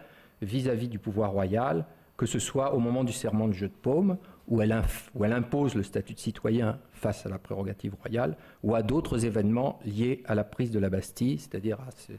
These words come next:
cette poussée populaire qui lui permet d'affirmer des positions légitimes face au roi, sous forme d'autres actes de langage, qui ne sont plus des actes de demande, mais qui sont plutôt des actes de souveraineté. L'autre moment tout à fait décisif, c'est évidemment le débat sur la Déclaration des droits de l'homme et du citoyen,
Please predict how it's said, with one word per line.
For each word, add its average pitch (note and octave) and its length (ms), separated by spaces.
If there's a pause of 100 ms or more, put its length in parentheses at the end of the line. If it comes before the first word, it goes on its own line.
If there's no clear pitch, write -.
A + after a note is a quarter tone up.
(160)
cette - 200
poussée - 320
populaire A#2+ 500
qui - 100
lui A2 80
permet B2 380 (260)
d'affirmer C3 680
des A#2+ 140
positions B2+ 420
légitimes B2+ 500 (260)
face - 280
au B2+ 40
roi, C#3+ 260 (160)
sous - 220
forme C3+ 280
d'autres D3 480
actes C3+ 220
de A2 100
langage, G#2+ 480
qui - 80
ne G#2+ 60
sont A2 160
plus B2 160
des A2+ 160
actes - 220
de G2 260
demande, A2+ 340
mais G#2 120
qui - 140
sont G#2 140
plutôt B2 280
des G#2+ 200
actes - 280
de - 400
souveraineté. G2+ 520 (460)
L'autre D#3+ 380
moment C3+ 280
tout A2+ 160
à A2+ 80
fait A#2 140
décisif, A2+ 580
c'est - 160
évidemment A#2+ 320
le A#2 120
débat A#2+ 360
sur A2 260
la G2+ 60
Déclaration G#2 500
des G2+ 100
droits G#2 180
de G#2 100
l'homme G#2 140
et F#2+ 60
du F#2+ 100
citoyen, C#3+ 520